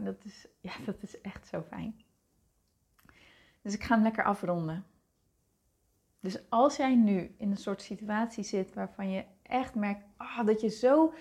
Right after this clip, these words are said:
je vuisten aan het ballen bent en er zo tegenin aan het gaan bent, kijk dan eens, "Hoe kan ik dan toch mezelf vrede laten sluiten met de situatie zoals het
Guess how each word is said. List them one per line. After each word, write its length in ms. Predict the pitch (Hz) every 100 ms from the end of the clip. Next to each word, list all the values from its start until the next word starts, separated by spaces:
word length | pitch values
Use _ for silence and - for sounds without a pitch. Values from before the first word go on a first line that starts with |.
| - _
je 100 | -
vuisten 420 | 202 - 190 - -
aan 120 | 214
het 180 | 190 -
ballen 280 | 240 254
bent 240 | 190 196 190
en 120 | 190
er 80 | 190
zo 380 | - 233 262 -
tegenin 520 | 285 269 220 240 294
aan 100 | 302
het 120 | 302
gaan 320 | - 269 269
bent, 300 | 233 233 240 - _ _ _ _
kijk 280 | - 233 233
dan 140 | 208
eens, 280 | 196 196 - _ _ _ _
"Hoe 380 | 214 233 254 262 _
kan 200 | - 196
ik 160 | 190 -
dan 200 | - - _ _
toch 400 | - 254 339 - - _ _ _ _ _ _ _
mezelf 640 | - 190 208 226 262 - _ _ _ _ _ _ _ _
vrede 360 | - 226 262
laten 280 | 233 208 202
sluiten 360 | - 196 196 190
met 100 | 180
de 80 | -
situatie 460 | 185 - 180 -
zoals 240 | 180 196
het 100 | -